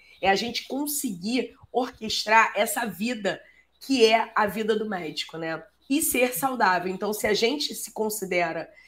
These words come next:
se a gente vê, se a gente serve de inspiração pros pacientes, pros nossos colegas,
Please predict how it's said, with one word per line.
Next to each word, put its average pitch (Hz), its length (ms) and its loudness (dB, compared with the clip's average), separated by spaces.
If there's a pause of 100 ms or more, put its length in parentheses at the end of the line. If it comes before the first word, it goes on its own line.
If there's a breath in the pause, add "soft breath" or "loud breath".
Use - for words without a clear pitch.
se - 140 -2
a 196 40 6
gente 247 300 -2
vê, 190 580 0
se - 140 -4
a 202 60 4
gente 233 220 -2
serve 196 380 0
de 196 160 -4
inspiração 196 640 0
pros 196 260 -8
pacientes, 190 640 0
pros 226 200 -8
nossos 220 260 -2
colegas, 180 640 2